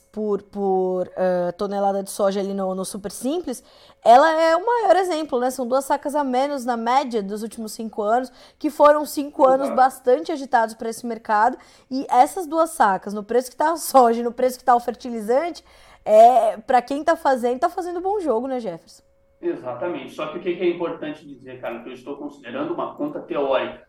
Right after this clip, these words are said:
Speaker 2: Eu não
Speaker 1: Sim.
Speaker 2: estou tendo preço de soja ainda. Essa é uma dificuldade que o produtor também precisa colocar na
Speaker 1: Sim.
Speaker 2: mesa.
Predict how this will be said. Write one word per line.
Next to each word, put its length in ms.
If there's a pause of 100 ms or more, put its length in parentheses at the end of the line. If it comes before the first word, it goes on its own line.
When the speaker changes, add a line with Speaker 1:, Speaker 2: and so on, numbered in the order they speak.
(140)
Speaker 2:
Eu 60
não 100
Speaker 1:
Sim. 200
Speaker 2:
estou 240
tendo 280
preço 500
de 80
soja 360
ainda. 440 (380)
Essa 260
é 20
uma 100
dificuldade 480
que 60
o 20
produtor 340
também 400
precisa 340
colocar 400
na 80
Speaker 1:
Sim. 180
Speaker 2:
mesa. 180